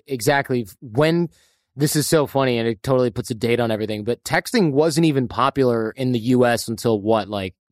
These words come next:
two thousand and seven or eight or something? I bet if we look at it, it's peaked around two thousand and eleven or twelve or something, right? It's new-ish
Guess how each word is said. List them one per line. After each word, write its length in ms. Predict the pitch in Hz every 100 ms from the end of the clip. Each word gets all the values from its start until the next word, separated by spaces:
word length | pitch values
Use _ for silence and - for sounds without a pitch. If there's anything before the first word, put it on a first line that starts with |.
| -
two 160 | 123
thousand 380 | 113 117 110 113
and 120 | 104
seven 440 | - - 104 117 131
or 120 | 117
eight 220 | 104 120
or 60 | 127
something? 480 | - 139 151 151 143 _ -
I 80 | 147
bet 100 | 190
if 80 | 131
we 100 | 143
look 200 | 147 143
at 160 | 120
it, 60 | 110
it's 200 | 104 - -
peaked 340 | - 147 113
around 560 | 135 123 120 117 113 98 _ _ -
two 180 | - 143
thousand 420 | 131 131 123 123
and 80 | 117
eleven 280 | 110 117 110
or 60 | 101
twelve 300 | 120 113 101
or 60 |
something, 280 | 101 101 98
right? 120 | 104
It's 160 | 120 120
new-ish 840 | 135 160 190 123 139 123 - -